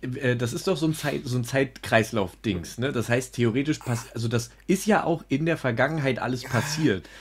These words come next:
Speaker 1: So,
Speaker 2: Ja.
Speaker 1: also es ist ja nicht so, dass
Speaker 2: Ja,
Speaker 1: die wirklich
Speaker 2: jein,
Speaker 1: irgendwann mal
Speaker 2: jein.
Speaker 1: diesen ersten Warp-Flug
Speaker 2: Also
Speaker 1: hatten, so zurück in die Zukunft mäßig, sondern eher so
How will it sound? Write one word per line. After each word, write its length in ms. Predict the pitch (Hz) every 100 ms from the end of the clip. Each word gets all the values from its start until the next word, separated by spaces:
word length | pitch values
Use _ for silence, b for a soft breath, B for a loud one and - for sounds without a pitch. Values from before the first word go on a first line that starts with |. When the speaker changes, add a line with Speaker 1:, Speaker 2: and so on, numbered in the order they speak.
| B
Speaker 1:
So, 80 | 110
Speaker 2:
Ja. 180 | 113 123
Speaker 1:
also 200 | 139 131
es 120 | 120
ist 100 | 180
ja 120 | 170
nicht 180 | 151 135
so, 100 | 156
dass 140 | 139 151
Speaker 2:
Ja, 120 | 170
Speaker 1:
die 60 | 165
wirklich 140 | 131
Speaker 2:
jein, 160 | 135 147
Speaker 1:
irgendwann 280 | 151 147 139
mal 80 | 127
Speaker 2:
jein. 140 | 131
Speaker 1:
diesen 160 | 135 131
ersten 340 | 117 117 120
Warp-Flug 300 | 117 120 -
Speaker 2:
Also 200 | 127 135
Speaker 1:
hatten, 280 | 120 - 135
so 260 | 120 120
zurück 380 | 117 - 127 127
in 80 | 139
die 80 | 120
Zukunft 480 | - 202 233 220 -
mäßig, 340 | 202 208 202
sondern 340 | 156 139 147 139
eher 180 | 143
so 180 | 135 143